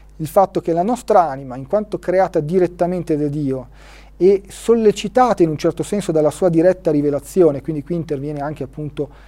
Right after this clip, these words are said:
eh, la teofania stessa di, di Dio all'uomo,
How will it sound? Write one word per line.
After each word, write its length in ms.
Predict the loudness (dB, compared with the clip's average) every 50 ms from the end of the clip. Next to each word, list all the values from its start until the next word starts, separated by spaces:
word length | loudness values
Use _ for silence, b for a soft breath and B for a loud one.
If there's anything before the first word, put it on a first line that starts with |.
| b b b b -20 -16
eh, 240 | -14 -12 -12 -12 -14 -16 -18 -20 -20 -20 -20 -20 -20 -20 -20 -20 -20 -20 -18 -18 -18
la 100 | -18 -10
teofania 460 | -4 -2 -2 -2 -2 -4 -6 -6 -6 -8
stessa 640 | -8 -6 -4 -4 -4 -4 -8 -10 -4 -2 -2 -2 -2 -6
di, 280 | -10 -12 -14 -14 -16 -14
di 120 | -14 -12
Dio 200 | -10 -8 -6 -6
all'uomo, 640 | -4 -4 -4 -4 -4 -4 -6 -8 -8 -8 -12 b b